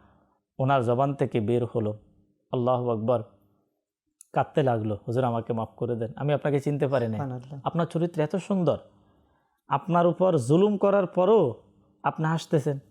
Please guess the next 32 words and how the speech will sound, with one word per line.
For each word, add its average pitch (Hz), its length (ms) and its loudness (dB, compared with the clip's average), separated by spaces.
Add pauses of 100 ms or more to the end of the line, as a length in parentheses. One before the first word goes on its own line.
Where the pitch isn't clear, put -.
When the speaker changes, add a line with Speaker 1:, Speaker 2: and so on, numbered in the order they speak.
Speaker 2:
আহ, 123 240 -6
সুবহানাল্লাহ। 131 580 -6
Speaker 1:
আপনি 160 140 2
দোয়া 175 200 6
দিচ্ছেন।" 165 440 0 (600)
আরে, 123 300 0 (120)
আমির 165 340 0
আহলে 143 220 0
সুন্নাত, 131 300 -4
দাওয়াত 123 360 -2
ইসলামের 131 400 -4
প্রতিষ্ঠাতা, 131 720 -4 (580)
উনি 156 240 4
তো 139 360 0 (420)
আপনার 127 380 0 (140)
ইমামে 151 400 2
আজমের 131 420 2
আশেক। 110 360 -2 (180)
Speaker 2:
আহ, 131 160 -8
সুবহানাল্লাহ। 131 500 -2
Speaker 1:
উনি 156 80 2
তো 143 160 2
গাউসে 147 300 2
পাকের 139 360 0
Speaker 2:
আলা 123 120 4
Speaker 1:
আশেক। 156 180 2
Speaker 2:
হযরতের 143 460 -4
আশেক। 123 240 -6
Speaker 1:
আলা 147 200 4
হযরতের 143 460 2
আশেক। 120 140 2
Speaker 2:
সুবহানাল্লাহ। 127 360 -2